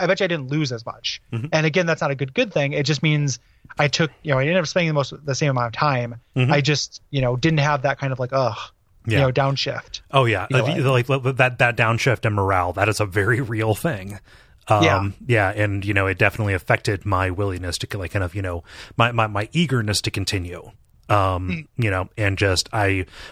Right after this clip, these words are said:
Speaker 2: once it happens once, you're never sure if it's going to happen elsewhere. And no matter how conservatively I played, you know,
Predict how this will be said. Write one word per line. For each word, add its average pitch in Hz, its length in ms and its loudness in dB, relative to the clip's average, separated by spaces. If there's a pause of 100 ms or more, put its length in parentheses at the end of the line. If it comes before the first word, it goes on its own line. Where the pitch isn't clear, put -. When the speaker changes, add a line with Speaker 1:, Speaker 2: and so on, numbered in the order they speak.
Speaker 2:
once 123 180 4
it 135 80 4
happens 120 400 2
once, 135 420 0
you're 113 220 2
never 107 320 2
sure 104 240 0
if 92 60 0
it's 90 100 -2
going 95 220 -2
to 92 40 -2
happen 92 280 -4
elsewhere. 117 580 -2
And 101 380 0
no 117 80 2
matter 104 160 4
how 113 120 4
conservatively 101 640 -2
I 90 60 0
played, 107 440 0 (360)
you 107 80 0
know, 101 260 0